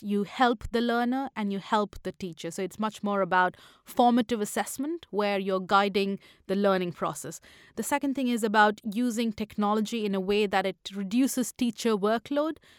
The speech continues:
and it helps young people build on their strengths, uh, in a very constructive and consistent manner. So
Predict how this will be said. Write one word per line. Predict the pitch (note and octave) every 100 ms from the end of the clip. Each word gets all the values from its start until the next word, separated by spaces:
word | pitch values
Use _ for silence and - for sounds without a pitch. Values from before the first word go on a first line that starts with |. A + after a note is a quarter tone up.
| _ -
and | G#3+
it | G3+
helps | - - A#3 A3+ - - _ _
young | G3+ A3 A3 G#3+
people | A3 G3+ G3+ F#3+ -
build | F3 F#3+ A#3 G#3+
on | G3+ F#3
their | F#3
strengths, | - - G3 E3+ D#3 - - - - -
uh, | F#3+ F3+ -
in | G#3
a | F#3+ F#3 F3+ - _ _ _
very | F3 G#3+ G3
constructive | - G#3 - A3+ - - F#3+
and | F#3+
consistent | G#3 D#3+ F#3+ - F3+ E3+
manner. | E3 D#3+ D3 - _ - _
So | - G#3+ G#3+